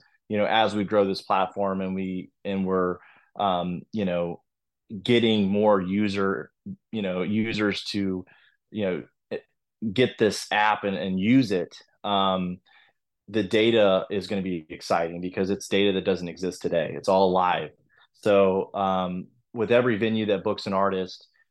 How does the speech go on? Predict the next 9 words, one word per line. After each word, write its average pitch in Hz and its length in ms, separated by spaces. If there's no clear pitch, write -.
uh, 95 360
it 113 160
generates 107 560
a 98 120
verified 98 600
event 95 440
that 87 260
is 92 200
accessible 92 840